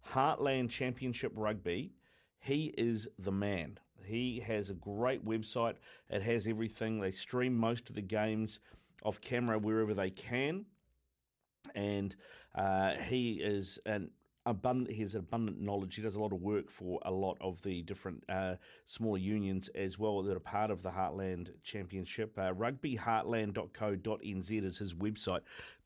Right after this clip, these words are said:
Kevin's gonna come on 'cause the Heartland Championship kicks off this weekend, and, uh, he's gonna be with us to preview that.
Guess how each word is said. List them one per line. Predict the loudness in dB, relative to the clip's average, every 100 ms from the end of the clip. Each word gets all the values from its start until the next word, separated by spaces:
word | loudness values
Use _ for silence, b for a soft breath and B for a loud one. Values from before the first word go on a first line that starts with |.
| _
Kevin's | -2 2 2 2
gonna | 2
come | 2 4
on | 4 2
'cause | 0 0 2
the | 2 4
Heartland | 6 4 2
Championship | 2 0 0 0 -2 -4
kicks | -6 -4
off | -4
this | -2 -2
weekend, | 0 0 2 0 0 B B B 0
and, | 2 4 6
uh, | 6 6
he's | 4 0 0 0
gonna | 0
be | 2 2
with | 2
us | 0
to | -8
preview | -2 2 2 2 0 0 -2 -4
that. | 0 2